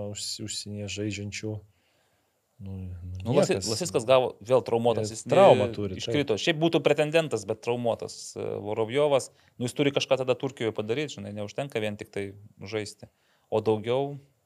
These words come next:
Speaker 2: ne, labai sudėtinga situacija. Jau čia, žinai, kaip anksčiau būdavo, kai renki vartininką, tai supras, kad jau su
Speaker 1: Mes
Speaker 2: žaidėjais
Speaker 1: gal buvom
Speaker 2: problemos.
Speaker 1: kalbėję, tai gal E-,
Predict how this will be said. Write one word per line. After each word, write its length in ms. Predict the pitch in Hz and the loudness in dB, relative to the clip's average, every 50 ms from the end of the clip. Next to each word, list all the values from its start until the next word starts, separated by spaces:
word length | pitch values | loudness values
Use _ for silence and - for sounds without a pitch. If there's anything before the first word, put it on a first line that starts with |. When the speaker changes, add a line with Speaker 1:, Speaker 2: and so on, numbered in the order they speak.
| _ _ _ _ _ _ _ _ _ _ _ _ _ _ _ _ _ _ - | _ _ _ _ _ _ _ _ _ _ _ _ _ _ _ _ _ _ -16
Speaker 2:
ne, 160 | - 117 120 107 | -12 -10 -10 -6
labai 300 | 101 104 110 113 131 123 | -4 -4 -2 0 0 -2
sudėtinga 440 | 107 - 107 101 - 110 107 101 101 | -2 -4 -10 -10 -10 -10 -8 -8 -10
situacija. 440 | 101 101 104 107 107 107 - - 98 | -8 -4 -2 -2 -2 -2 -4 -10 -10
Jau 140 | 104 104 101 | -10 -10 -10
čia, 160 | 101 - 104 104 | -10 -8 -8 -6
žinai, 140 | 113 107 104 | -6 -6 -6
kaip 160 | 110 - - | -4 -2 -2
anksčiau 240 | 113 107 - 180 170 | 0 2 2 2 4
būdavo, 300 | 147 139 127 117 117 - - - - - | 4 6 8 8 8 8 6 2 -8 4
kai 160 | - 139 139 147 | 10 10 12 12
renki 240 | 143 143 143 190 | 12 10 8 8
vartininką, 500 | 139 135 156 196 - 190 180 175 - 160 | 12 12 12 12 10 4 0 4 4 4
tai 100 | 156 160 | 4 4
supras, 240 | - 147 - 170 165 | 0 2 4 4 4
kad 200 | - 147 139 - | 4 2 0 2
jau 100 | 143 143 135 | 2 2 2
su 140 | 127 131 | 2 0
Speaker 1:
Mes 80 | 127 117 | 2 4
Speaker 2:
žaidėjais 480 | 131 123 123 147 156 160 160 143 135 123 | 4 4 6 6 6 6 6 4 4 4
Speaker 1:
gal 140 | 147 143 | 4 4
buvom 80 | 147 139 | 4 4
Speaker 2:
problemos. 340 | 147 147 147 131 120 104 - | 4 6 6 6 4 2 -4
Speaker 1:
kalbėję, 400 | 107 113 127 180 226 220 156 117 104 | -4 -4 -2 0 4 6 6 6 4
tai 160 | - - 92 | 0 -6 -6
gal 180 | 90 98 95 95 | -4 -4 -4 -4
E-, 140 | 92 95 | -4 -4